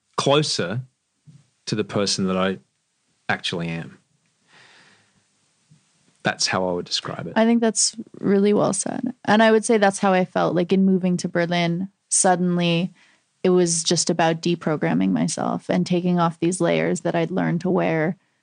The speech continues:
Speaker 1: Hmm.
Speaker 2: to be successful or to be, yeah, achievement oriented or, you know, and I think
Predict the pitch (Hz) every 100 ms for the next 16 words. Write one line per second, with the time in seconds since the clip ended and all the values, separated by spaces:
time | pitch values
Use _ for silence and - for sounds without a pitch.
0 | - 123 92 - 165 175 165 165 - 175
1 | - 156 - - 165 165 - 180 - 165
2 | 180 160 175 160 _ _ _ - - -
3 | 190 - - 180 170 - 180 175 151 147
4 | 156 170 - - 156 160 - 190 170 196
5 | 180 _ - - - 202 190 165 190 202
6 | - -